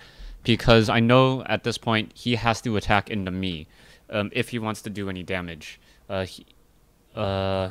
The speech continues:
he's gonna restore some health. Okay, that's fine. But even if he restores some health here, wh-, what can he really do, right? Um, whenever a character is healed, oh, if I played that, that would actually have helped me, uh, do a little bit of healing.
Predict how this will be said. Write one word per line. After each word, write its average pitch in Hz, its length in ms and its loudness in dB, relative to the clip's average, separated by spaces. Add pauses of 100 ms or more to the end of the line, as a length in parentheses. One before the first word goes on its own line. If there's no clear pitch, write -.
(120)
he's 98 160 -8
gonna 98 160 -4
restore 90 260 -4
some 98 140 -4
health. 123 440 2 (460)
Okay, 104 260 -2
that's 92 180 0
fine. 120 500 -2 (480)
But 98 300 2 (100)
even 123 240 2
if 117 80 0
he 123 80 -2
restores 104 360 0
some 104 100 -2
health 107 260 2
here, 107 240 6
wh-, 110 240 0
what 113 140 6
can 113 100 4
he 107 100 8
really 98 240 6
do, 85 260 0
right? 85 340 0 (500)
Um, 87 680 0 (220)
whenever 107 320 4
a 107 60 6
character 107 320 4
is 92 100 0
healed, 113 260 4
oh, 113 220 4
if 104 160 0
I 95 60 6
played 120 240 4
that, 95 140 6
that 98 340 6
would 95 160 2
actually 95 420 2
have 90 300 0 (260)
helped - 300 2
me, 92 260 -2 (400)
uh, 95 120 0
do 92 140 -2
a 92 40 0
little 95 160 0
bit 82 120 -4
of 82 80 -2
healing. 90 420 -2